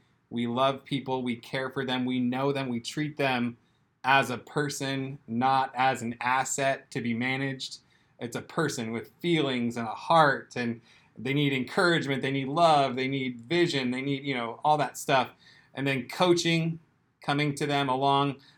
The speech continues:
the lines of what they're serving in the dream team, their actual function on the team,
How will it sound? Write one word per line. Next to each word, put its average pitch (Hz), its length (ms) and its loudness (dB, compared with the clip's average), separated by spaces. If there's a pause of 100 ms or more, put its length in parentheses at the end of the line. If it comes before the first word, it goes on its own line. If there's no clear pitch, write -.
the 131 100 2
lines 131 420 2
of 113 260 -2
what 123 300 -2
they're 131 160 -2
serving 139 400 -2
in 131 120 -2
the 110 60 -4
dream 143 320 -2
team, 147 420 -4
their 113 160 -4
actual 127 540 -2
function 139 380 -6
on 131 120 -4
the 127 80 -6
team, 147 440 -2